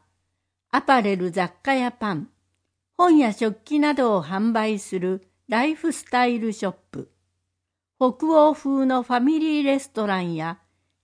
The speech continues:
地域の人が気軽に利用できる食堂、そしてママやファミリーが集う場所として、ワークショップスペースを作り、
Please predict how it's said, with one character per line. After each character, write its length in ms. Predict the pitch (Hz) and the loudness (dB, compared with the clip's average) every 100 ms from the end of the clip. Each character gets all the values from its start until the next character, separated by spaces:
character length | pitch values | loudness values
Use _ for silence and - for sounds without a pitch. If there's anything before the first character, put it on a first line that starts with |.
| - | -6
地 200 | 320 311 | 0 0
域 200 | 294 233 | 0 0
の 160 | 214 | 2
人 300 | 196 - 220 | 0 -2 -2
が 160 | 190 185 | 0 -2
気 180 | - 226 | -4 -2
軽 300 | 285 311 302 | 0 2 4
に 220 | 285 254 | 4 2
利 160 | 233 226 | 0 2
用 260 | 277 262 | 2 2
で 140 | 240 233 | 0 -2
き 200 | 247 226 | -4 -4
る 140 | 196 | -4
食 340 | - 156 - | -6 -10 -8
堂、 300 | 165 151 139 _ _ _ _ _ _ _ _ _ _ _ _ - | -6 -6 -6 _ _ _ _ _ _ _ _ _ _ _ _ -2
そ 140 | 285 | -2
し 120 | 277 | -2
て 120 | 311 | 0
マ 160 | 302 330 | 2 4
マ 160 | 339 269 | 2 2
や 200 | 214 202 | 0 0
フ 80 | |
ァ 100 | 254 | 2
ミ 180 | 285 269 | 4 2
リ 220 | 208 196 | 0 -4
ー 20 | 180 | -4
が 180 | 185 - | -4 -6
集 120 | 175 | -4
う 320 | 220 233 226 | 0 0 0
場 120 | 196 | -4
所 200 | 190 226 | -4 -6
と 160 | 220 202 | -4 -4
し 100 | - | -6
て、 340 | - 185 196 _ _ _ - | -6 -6 -6 _ _ _ -2
ワ 160 | 226 | 2
ー 80 | 294 | 2
ク 160 | 320 320 | 0 -6
シ 120 | 311 | -2
ョ 40 | |
ッ 20 | 311 | -4
プ 280 | - 294 277 | -4 -4 -4
ス 120 | - | -6
ペ 260 | 294 294 | 0 0
ー 20 | 285 | 0
ス 240 | - 196 | -2 -4
を 120 | 165 - | -4 -6
作 300 | - - 165 | -14 -6 -4
り、 200 | 135 | -6